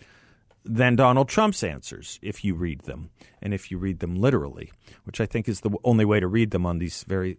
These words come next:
tough and sensitive questions of war and peace and foreign policy and international relations in an active and ongoing war.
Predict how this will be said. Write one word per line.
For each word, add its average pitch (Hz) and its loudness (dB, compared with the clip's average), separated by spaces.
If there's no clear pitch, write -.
tough - -10
and 95 -10
sensitive 85 -8
questions - -2
of 76 -10
war 85 -2
and 85 -10
peace 80 -10
and 78 -14
foreign 82 -8
policy 82 -6
and 80 -8
international 80 -8
relations 80 -4
in 85 -4
an 87 -4
active 85 -8
and 85 -2
ongoing 76 -8
war. 139 4